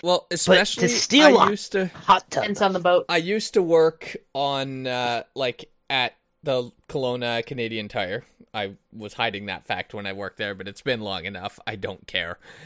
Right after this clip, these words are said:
Speaker 1: Um,
Speaker 3: <laughs>
Speaker 1: there was always a story, and it was never really clear if it actually happened at that store or another one.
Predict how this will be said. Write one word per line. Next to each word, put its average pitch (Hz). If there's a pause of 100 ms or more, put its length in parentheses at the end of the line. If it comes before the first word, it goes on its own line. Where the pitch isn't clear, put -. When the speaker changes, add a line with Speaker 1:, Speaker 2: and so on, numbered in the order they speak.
(240)
Speaker 1:
Um, 123 (120)
Speaker 3:
<laughs> -
Speaker 1:
there 180
was 170
always 240
a 233
story, 143
and 147
it -
was 160
never 208
really 226
clear 156 (560)
if 156
it 147
actually 135
happened 127
at 120
that 127
store 120
or 120
another 107
one. 160